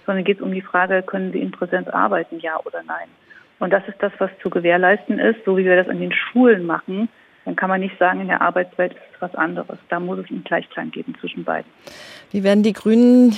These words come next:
Speaker 2: mit der bisherigen Version der Bundesnotbremse nun umgehen, wie sie jetzt vorliegt? Werden Sie im Bundesrat auf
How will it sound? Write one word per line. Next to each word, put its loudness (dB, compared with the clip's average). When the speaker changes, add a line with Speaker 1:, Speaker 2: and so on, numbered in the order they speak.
Speaker 2:
mit 2
der 6
bisherigen 4
Version 4
der 6
Bundesnotbremse 2
nun 4
umgehen, 6
wie 2
sie 0
jetzt -2
vorliegt? 0
Werden 4
Sie 2
im 4
Bundesrat 2
auf -2